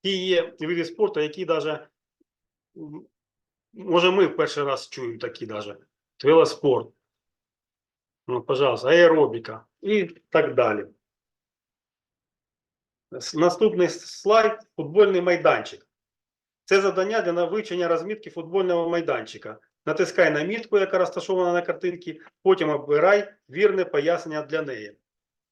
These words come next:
Наприклад, от, там, любе, от, от. Що це, допустим, воротарський майданчик. Пишемо, перевіряємо. Вірно. Там,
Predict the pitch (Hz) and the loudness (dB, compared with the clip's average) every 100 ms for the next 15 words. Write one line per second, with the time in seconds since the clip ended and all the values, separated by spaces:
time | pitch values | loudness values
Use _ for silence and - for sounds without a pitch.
0 | _ _ _ _ _ _ _ _ - 165 | _ _ _ _ _ _ _ _ -4 0
1 | 170 165 143 107 101 110 - _ _ _ | 2 2 0 -2 -10 -12 -20 _ _ _
2 | _ _ _ _ 98 101 131 127 101 95 | _ _ _ _ -18 -12 -10 -8 -8 -10
3 | _ _ _ _ _ _ _ 101 101 - | _ _ _ _ _ _ _ -20 -20 -20
4 | _ _ _ _ _ _ _ _ _ _ | _ _ _ _ _ _ _ _ _ _
5 | _ _ _ - 139 - 107 104 104 - | _ _ _ -8 -6 -6 -8 -8 -10 -6
6 | 117 139 180 165 160 151 135 147 135 104 | -2 0 2 2 0 -2 0 0 0 -2
7 | 92 - _ _ _ _ _ _ _ _ | -6 -12 _ _ _ _ _ _ _ _
8 | _ _ - 165 156 143 - _ 151 147 | _ _ -2 0 0 -6 -10 _ 4 6
9 | 135 151 170 175 170 165 - _ _ _ | 6 6 6 4 2 -2 -6 _ _ _
10 | _ _ _ _ _ _ _ _ _ _ | _ _ _ _ _ _ _ _ _ _
11 | _ _ _ _ _ _ _ _ 123 165 | _ _ _ _ _ _ _ _ -2 0
12 | 120 110 113 _ _ _ _ _ _ _ | 0 -4 -14 _ _ _ _ _ _ _
13 | _ _ _ _ _ 107 104 | _ _ _ _ _ -20 -20